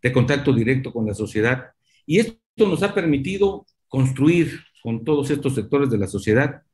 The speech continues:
setenta compromisos. Setenta compromisos que van enfocados a responder a sus principales inquietudes. En el caso de la juventud,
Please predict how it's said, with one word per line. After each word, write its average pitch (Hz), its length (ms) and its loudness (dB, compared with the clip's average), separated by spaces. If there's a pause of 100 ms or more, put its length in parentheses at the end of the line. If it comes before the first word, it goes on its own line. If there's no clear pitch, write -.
setenta 135 460 0
compromisos. 107 640 -4 (380)
Setenta 160 420 0
compromisos 139 580 4
que 123 120 0
van 143 180 2
enfocados 143 500 -2
a 120 60 -4
responder 120 640 0 (340)
a 120 80 -4
sus 123 180 -6
principales 123 520 2
inquietudes. 90 680 -4 (260)
En 120 100 6
el 127 120 6
caso 180 260 2
de 151 100 6
la 135 160 2
juventud, 120 500 0